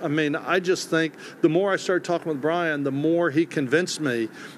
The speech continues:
um, that I can get up and get excited about this. And so it was not, was not a hard sale. By the end of lunch, I was done. I got out and got in the car, called my wife. She said, "What'd they say?" And I said, "Well, I don't know what they said, but I took it."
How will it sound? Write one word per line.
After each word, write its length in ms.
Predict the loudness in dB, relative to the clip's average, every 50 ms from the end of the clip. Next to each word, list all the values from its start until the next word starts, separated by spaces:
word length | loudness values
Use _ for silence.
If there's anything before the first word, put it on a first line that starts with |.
| -8 -4
um, 420 | -2 0 0 0 -2 -2 -4 -6 -6 -4
that 140 | -2 0 2
I 100 | 2 0
can 220 | 0 -2 -4 2
get 160 | 2 4 4
up 180 | 2 0 0 -2
and 80 | 0 2
get 140 | 2 2
excited 500 | 2 -2 -4 -2 0 2 2 2 0 0
about 300 | 0 -2 -4 -4 -4 -2
this. 280 | -2 -2 0 -2 -4 -4
And 80 | -4 0
so 160 | 2 2 2
it 80 | 4
was 200 | 2 0 0 0
not, 280 | 2 2 2 2 2 -2 -4 -4 -2
was 140 | -2 0 2
not 160 | 2 2 4
a 40 | 2
hard 220 | 2 2 0 0
sale. 400 | 0 2 2 2 2 0 -4 -6 -12 -18 -18 -18 -16 0
By 140 | 2 2 4
the 120 | 4 4 2
end 140 | 2 2
of 80 | 2 2
lunch, 260 | 2 0 0 0 0
I 100 | 0 2
was 140 | 2 0 2
done. 420 | 2 2 2 2 0 -2 -4 -6 -6 -4
I 200 | -2 0 0 -2 -4 -10 -12 -12 -4 0
got 160 | 2 2 2
out 200 | 2 0 -2 -2
and 140 | -4 -2 2
got 160 | 2 2 2
in 60 | 0
the 60 | -4 -2
car, 260 | -2 0 0 -2 0
called 180 | 0 0 2
my 100 | 2 2
wife. 640 | 2 2 2 2 0 -2 -4 -8 -16 -20 -20 -20 -16 -8
She 180 | -4 0 0 0
said, 260 | 2 2 2 2 2
"What'd 220 | 4 2 4 4
they 100 | 2 0
say?" 360 | 2 2 2 2 2 2 0
And 100 | -2 -2
I 60 | -4 -4
said, 240 | -4 -4 -4 -2
"Well, 120 | -2 -2 0
I 60 | -2
don't 100 | -2 0
know 60 | 0
what 140 | 0 2 4
they 120 | 2 2
said, 280 | 2 2 -2 -2 -2 0
but 100 | 0 0
I 80 | 0 0
took 300 | 2 2 0 2 0 -4
it." 100 | -6